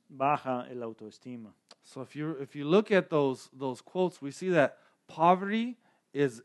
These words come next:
Speaker 2: is gr-, is bigger than just lack of material things.
Speaker 1: Pensando en estas citas, es obvio que la pobreza es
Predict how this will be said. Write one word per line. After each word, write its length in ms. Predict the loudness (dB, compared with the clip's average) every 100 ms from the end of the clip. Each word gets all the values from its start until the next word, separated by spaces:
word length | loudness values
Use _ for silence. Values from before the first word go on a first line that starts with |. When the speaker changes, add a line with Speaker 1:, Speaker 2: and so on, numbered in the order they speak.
| -4
Speaker 2:
is 220 | -2 -4
gr-, 280 | -12 -12 -4
is 180 | -2 -2
bigger 520 | 6 12 12 12 4
than 200 | 0 -6
just 240 | -6 -6 -6
lack 440 | 2 4 2 0 -8
of 160 | -6
material 600 | -8 -12 -8 -8 -6 -8
things. 520 | -10 -18 -20 -20 _ _ _ _ _ _ _ -4
Speaker 1:
Pensando 440 | -2 4 4 4
en 100 | -2
estas 500 | -2 0 0 0 -8 -8
citas, 800 | -2 2 2 2 0 -2 -14 _ _ _ _ _ _
es 380 | -4 0 0 2
obvio 480 | 2 4 4 2
que 260 | 2 2 2
la 160 | 2 -2
pobreza 840 | -2 -2 4 4 4 -2 -4 -6 _ _ _ -10
es 380 | -10 -10 -16